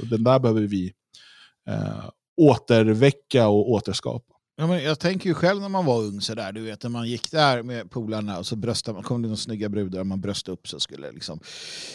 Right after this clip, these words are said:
Speaker 2: imponera och sådär. Och, och, ja, men man hamnar i olika härningar och, ja, vad som, vad, vad det kan ha varit. Ja, det, allt det där var ju positivt. Sen fanns det aspekter av det som var negativt. Och vissa utav dem som man umgicks med, de, de finns ju inte mer för att de söp ihjäl sig eller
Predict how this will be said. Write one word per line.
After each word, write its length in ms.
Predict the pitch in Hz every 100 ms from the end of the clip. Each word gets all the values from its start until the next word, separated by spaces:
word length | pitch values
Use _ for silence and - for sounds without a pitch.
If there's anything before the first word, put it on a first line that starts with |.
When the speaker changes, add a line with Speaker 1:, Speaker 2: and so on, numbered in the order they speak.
| -
Speaker 2:
imponera 760 | 170 156 160 147 135 120 117
och 80 | 110
sådär. 380 | 113 104 95 98
Och, 220 | 110 120 120
och, 60 | - - -
ja, 100 | 214
men 120 | 190
man 120 | 127
hamnar 340 | 120 113 104
i 80 | 98
olika 360 | 101 98 107 101 -
härningar 760 | - 113 98 107 110 123 127 120
och, 240 | 123 113
ja, 200 | 147 95
vad 180 | 107 104
som, 160 | 117 104 - - - - _ -
vad, 160 | 131 110
vad 140 | 117
det 40 |
kan 160 | 110 113
ha 60 | 123
varit. 520 | 147 139 156 151 - _ - _
Ja, 240 | 127 131 85
det, 300 | 123 151 131
allt 240 | 120 180 208
det 80 | 117
där 100 | 95
var 160 | 160
ju 80 | 147
positivt. 480 | - 120 - 117 107
Sen 120 | 151
fanns 220 | 135 120
det 180 | 123 107
aspekter 400 | 107 117 - -
av 40 |
det 60 | 98
som 120 | 104
var 140 | 104 147
negativt. 600 | 156 156 147 151 139 -
Och 200 | 175 165
vissa 240 | 127 -
utav 360 | 185 185 151 123
dem 220 | 131 117
som 140 | 127
man 140 | 120 120
umgicks 440 | 135 120 165 -
med, 160 | 135 113
de, 240 | 143 160
de 140 | 123 -
finns 260 | 131 202
ju 40 | 226
inte 180 | 160
mer 160 | 101 95
för 100 | -
att 80 | 117
de 160 | 123
söp 300 | 117 143 120
ihjäl 260 | 98 107 185
sig 180 | - 101
eller 220 | 87 107